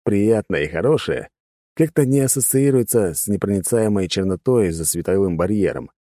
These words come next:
Только вспомнил о ней и тут же потянуло посмотреть снова, но в этот раз я сдержался. Слишком свежие в голове были воспоминания о том,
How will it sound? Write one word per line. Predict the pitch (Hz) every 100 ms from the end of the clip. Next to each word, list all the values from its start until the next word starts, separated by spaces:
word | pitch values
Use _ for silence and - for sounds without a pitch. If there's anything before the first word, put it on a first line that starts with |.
| _ _ _ _ _ _
Только | 143 156 139
вспомнил | - 147 143 135
о | 127
ней | 120 110 - _ _ _ _ _
и | 90
тут | 101 151 156 135
же | 143
потянуло | 120 107 117 120 113
посмотреть | 95 92 90 85 113 113
снова, | - 104 131 117 78 - - _ _ -
но | 87 123
в |
этот | 131 127 131
раз | 123 123
я |
сдержался. | 101 101 78 71 - 76 - _ _ _ _ _
Слишком | - 110 110 117
свежие | 101 107 104 120 113
в | 95
голове | 95 95 101
были | 90 90
воспоминания | 87 - 92 95 98 87
о |
том, | 78 113 98